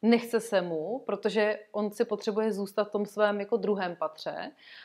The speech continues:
a vás to bude hodně vyčerpávat. Budete říkat: „Jo, já se tak snažím, já se s ním snažím komunikovat, eh, snažím se, aby jsme třeba šli do nějaké poradny, aby jsme,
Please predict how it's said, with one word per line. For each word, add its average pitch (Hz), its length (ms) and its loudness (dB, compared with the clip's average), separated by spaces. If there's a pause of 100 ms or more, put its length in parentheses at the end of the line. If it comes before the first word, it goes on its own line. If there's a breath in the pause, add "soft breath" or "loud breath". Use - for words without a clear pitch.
(200 loud breath)
a 196 580 8
vás 208 380 8
to 233 80 2
bude 214 320 4
hodně 220 320 6
vyčerpávat. 185 720 2
Budete 196 280 0
říkat: 208 320 0
„Jo, 202 60 0
já 208 140 6
se 208 100 -8
tak 220 160 0
snažím, 190 480 0
já 185 120 -2
se 190 120 -8
s - 40 -20
ním 202 160 -4
snažím 214 380 0
komunikovat, 175 800 2 (440 loud breath)
eh, 180 280 6
snažím 208 380 0
se, 208 180 2
aby 190 200 0
jsme 202 200 -4
třeba 196 360 0
šli 196 200 -2
do 190 60 0
nějaké 185 380 0
poradny, 185 720 2
aby 190 260 0
jsme, 175 640 -2